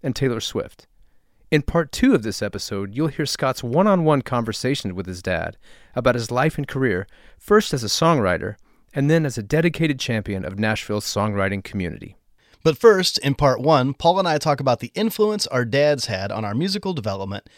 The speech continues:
Speaker 2: and we'll even get to hear an exceptionally rare recording of Paul's late father singing an original song. Though he was an artistically creative guy, Tom Duncan was actually a medical doctor, so this could be proof positive that literally everyone in Nashville has a secret song.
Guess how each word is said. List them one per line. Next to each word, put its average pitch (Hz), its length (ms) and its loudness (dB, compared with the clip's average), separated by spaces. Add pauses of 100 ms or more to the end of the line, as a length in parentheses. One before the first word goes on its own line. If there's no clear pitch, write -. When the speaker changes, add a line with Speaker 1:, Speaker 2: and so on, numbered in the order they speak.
(160)
Speaker 2:
and 165 100 2
we'll 151 140 4
even 220 240 2
get 170 160 0
to 147 80 0
hear 143 220 6
an 113 140 0
exceptionally 147 640 2
rare 131 200 2
recording 120 500 0
of 104 220 -10
Paul's 117 340 0
late 160 220 0
father 117 440 0
singing 127 520 0
an 107 80 -2
original 101 500 -4
song. - 440 -10 (840)
Though 131 120 2
he 139 100 4
was 131 220 2
an 120 80 0
artistically 170 500 2
creative 143 380 2
guy, 131 340 4
Tom 156 260 2
Duncan 139 300 4
was 117 160 -2
actually 113 600 -2
a 101 220 -4
medical 110 380 -2
doctor, 98 320 -6
so - 160 -4
this 151 240 0
could 196 300 2
be 160 120 4
proof 156 300 -2
positive 117 520 0
that 110 260 -2
literally 147 560 2
everyone 147 540 4
in 139 100 4
Nashville 131 500 -2
has 104 220 -2
a 104 60 -6
secret 120 380 -4
song. 73 460 -6